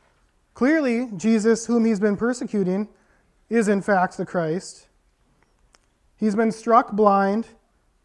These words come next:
and he's shook him to the core. So much so that he's unable to eat or drink as well.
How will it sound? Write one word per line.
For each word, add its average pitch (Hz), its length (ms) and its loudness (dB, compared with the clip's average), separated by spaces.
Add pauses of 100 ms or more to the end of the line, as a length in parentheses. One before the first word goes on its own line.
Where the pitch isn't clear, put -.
and 208 100 -4
he's 214 100 -2
shook 277 280 -4
him 214 140 0
to - 80 -8
the 185 100 -4
core. 170 520 -2 (920)
So 240 240 2
much 254 220 0
so 220 240 4
that 220 120 4
he's 226 220 2
unable 240 400 4
to 226 80 0
eat 240 220 0
or 220 100 2
drink 226 320 -4
as 175 160 -4
well. 165 400 -2